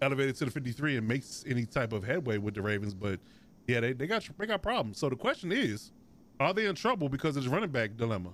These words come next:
'Cause, I mean, you got, you got, you lost your, one of your best corners, you lost, uh, three of your running backs,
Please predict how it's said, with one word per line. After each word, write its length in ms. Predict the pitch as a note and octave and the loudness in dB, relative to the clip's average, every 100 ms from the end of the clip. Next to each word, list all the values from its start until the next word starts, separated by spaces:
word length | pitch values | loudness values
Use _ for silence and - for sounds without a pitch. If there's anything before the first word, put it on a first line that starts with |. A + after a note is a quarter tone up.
| - | -8
'Cause, 160 | A#2+ | -4
I 40 | B2 | 0
mean, 240 | B2+ A#2+ | 2 0
you 60 | A#2 | 0
got, 220 | C3 A#2 - - - - | 0 -2 -8 -20 -20 -8
you 60 | B2 | 0
got, 240 | E3 F3+ | 2 4
you 120 | C#3 | 2
lost 260 | C#3+ F#3+ - | 2 2 2
your, 100 | G3 D#3+ - | -2 -2 -8
one 100 | - | -2
of 20 | D#3+ | 0
your 80 | D#3+ | 2
best 200 | F3 - | 0 -2
corners, 540 | - A#2+ A2 - - - - | -2 0 0 -4 -12 -10 -2
you 80 | |
lost, 480 | A#2 A#2+ D#3 - - | 2 2 2 -4 -2
uh, 280 | C#3+ C3 A#2+ G#2+ | 0 2 0 -2
three 180 | B2+ D3 | 0 0
of 60 | D#3+ | 2
your 80 | |
running 180 | E3 C3 | 2 2
backs, 420 | G2+ G2+ - - | 0 -2 -4 -16